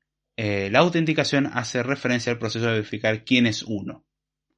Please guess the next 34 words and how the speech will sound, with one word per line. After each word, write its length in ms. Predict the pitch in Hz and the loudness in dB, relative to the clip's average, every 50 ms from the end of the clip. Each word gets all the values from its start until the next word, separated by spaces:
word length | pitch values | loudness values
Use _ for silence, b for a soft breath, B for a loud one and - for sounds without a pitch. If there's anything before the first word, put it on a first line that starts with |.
| _ _ | _ _
Se 180 | _ - - 156 | _ -4 -2 0
puede 220 | 160 269 294 240 | 2 4 4 4
hacer 160 | - - 165 | 4 4 4
mediante 300 | 156 147 131 123 120 120 | 4 6 4 4 4 2
usuario 240 | 113 - 127 120 117 | 0 0 0 0 0
y 40 | 110 | 0
contraseña 460 | 117 107 104 104 - - 175 185 185 | -2 -2 -2 -2 -2 -2 0 0 0
y 60 | 165 | 0
se 100 | - 147 | 0 -2
puede 160 | 117 127 127 | -2 0 -2
hacer 220 | 120 117 - 123 120 | -2 0 -2 -2 0
mediante 460 | 117 110 110 113 110 107 120 113 - - | 0 0 -2 -2 0 0 -2 -2 0 2
otros 400 | 135 139 131 123 - 127 120 113 | 2 2 2 2 0 -2 -2 -2
métodos 480 | 113 117 117 117 113 127 120 120 117 | 0 -2 -2 -2 -2 -2 -2 -2 -2
que 100 | - - | -4 -6
vamos 220 | 101 101 101 98 98 | -6 -4 -4 -4 -4
a 80 | 95 | -2
ver 300 | 98 98 104 107 110 - - | 0 2 2 2 0 -2 -8
en 140 | - 110 104 | -8 -8 -8
este 160 | 104 - - | -8 -8 -10
episodio. 520 | - - - - - - - - - - _ _ _ _ _ _ _ _ _ | -10 -10 -10 -10 -10 -10 -10 -12 -14 -18 _ _ _ _ _ _ _ _ _
Como 200 | - - 101 113 | -16 -6 2 2
dije, 380 | 135 131 - 151 147 143 147 - | 2 4 4 2 0 0 -2 -8
no 120 | 107 98 | -10 -8
va 80 | 98 101 | -10 -10
a 20 | |
ser 160 | - - 117 | -10 -8 -6
exhaustivo. 560 | 120 117 - 143 - - 101 98 - - - _ | -6 -4 -6 -8 -8 -10 -12 -12 -12 -14 -14 _
Hay 140 | - 101 101 | -8 -6 -6
otras 260 | 110 - 131 120 - | -4 -4 -6 -6 -6
formas 560 | - - 135 131 127 127 131 139 151 - b b b b b b _ | -4 0 0 2 2 2 2 0 0 -4 b b b b b b _
de 100 | - 113 | -2 0
autenticarse. 840 | 117 117 113 117 107 104 117 107 - 101 98 101 - - - _ _ _ _ _ | 0 2 0 -2 -2 -2 -2 -2 -2 -4 -4 -6 -10 -18 -20 _ _ _ _ _
Dígase, 460 | 104 110 120 131 - - 185 185 185 | -2 0 0 0 2 2 2 2 0